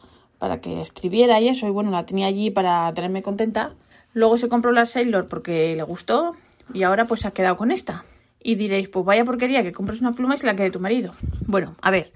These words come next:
dentro de lo que cabe yo estoy contenta por dos cosas. La primera, porque tiene otra pluma y le gusta de verdad cómo escribe y la usa, ¿vale? Porque escribe todos los días. La segunda,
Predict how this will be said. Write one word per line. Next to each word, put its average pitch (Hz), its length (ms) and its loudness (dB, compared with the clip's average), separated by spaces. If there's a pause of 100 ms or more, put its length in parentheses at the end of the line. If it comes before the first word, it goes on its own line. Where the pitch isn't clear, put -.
(340)
dentro 214 240 0
de 226 80 6
lo 202 40 2
que 202 120 -4
cabe 220 260 2
yo 208 80 -2
estoy 208 260 -6
contenta 214 680 -2
por 160 120 -4
dos 165 120 -10
cosas. - 440 -18
La 185 140 -2
primera, 240 520 0
porque 214 320 -2
tiene 214 240 -2
otra 240 240 -2
pluma 254 360 -2
y 202 100 -2
le 180 60 2
gusta 196 320 -2
de 185 100 2
verdad 175 260 0
cómo 185 160 -6
escribe 254 580 0
y 180 80 -6
la 165 120 0
usa, 165 280 -8
¿vale? 180 260 0
Porque 190 220 -6
escribe 196 460 -6
todos 180 160 -2
los 156 140 -6
días. - 260 -14 (420)
La 214 160 0
segunda, 214 480 0